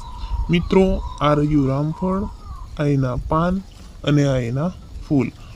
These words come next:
રામફળના ફૂલ આવા હોય છે અને આવી રીતે ડાળીઓ પર રામફળના ફૂલમાંથી રામફળ બને છે. રામફળ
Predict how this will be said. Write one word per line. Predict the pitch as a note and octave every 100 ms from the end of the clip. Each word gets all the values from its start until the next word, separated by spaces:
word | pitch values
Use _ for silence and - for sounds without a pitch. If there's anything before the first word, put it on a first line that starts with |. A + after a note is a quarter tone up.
| - -
રામફળના | C#3+ D#3+ D#3+ G3+ G#3+ G3+
ફૂલ | F#3+ E3 F#3+ A3+ - - -
આવા | C#3 C#3+ C3+
હોય | C3+ B2
છે | C3+ - D#3+ F#3 - - - - -
અને | F3 D#3+ E3 F#3 - - - - - -
આવી | D#3+ F#3+
રીતે | F#3 E3+ E3+ E3+
ડાળીઓ | D3 C3+ C#3+ D3
પર | D3 D3+ D3
રામફળના | C#3 D3 D#3+ E3+ E3+ F3
ફૂલમાંથી | - C#3 C3+ C3 - - E3 A3 - - - -
રામફળ | B2 C3 C#3 D#3
બને | D3+ D3+ D3+
છે. | D#3 D#3+ F3 - - - - - -
રામફળ | C3+ D3+ F3 F3+ G3+ G3+